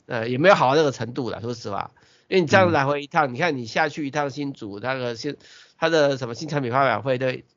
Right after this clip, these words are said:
Speaker 1: 去下去一趟来回，对不对？光车程就要差不多四个小时嘛，对不对？OK，然后再加活动参加，就等于是一天就去掉。那，那一天去掉就算了，好，免费做报道就算了，好，知道吗？有时候要情义相挺，就会投资者口味，那就算了。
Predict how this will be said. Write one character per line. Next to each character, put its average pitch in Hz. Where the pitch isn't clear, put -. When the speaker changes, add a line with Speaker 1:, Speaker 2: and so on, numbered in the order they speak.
Speaker 1:
去 -
下 156
去 147
一 139
趟 131
来 117
回， 113
对 117
不 110
对？ 107
光 135
车 127
程 104
就 117
要 113
差 117
不 120
多 107
四 127
个 113
小 98
时 -
嘛， 82
对 104
不 101
对？ 98
OK， -
然 110
后 120
再 135
加 131
活 113
动 117
参 110
加， 110
就 123
等 123
于 110
是 131
一 127
天 135
就 127
去 120
掉。 110
那， 156
那 202
一 202
天 190
去 185
掉 175
就 165
算 147
了， 92
好， 107
免 139
费 226
做 220
报 196
道 120
就 123
算 135
了， 101
好， 110
知 131
道 156
吗？ 143
有 127
时 110
候 151
要 160
情 127
义 143
相 135
挺， 113
就 113
会 131
投 113
资 123
者 104
口 107
味， 123
那 143
就 170
算 151
了。 -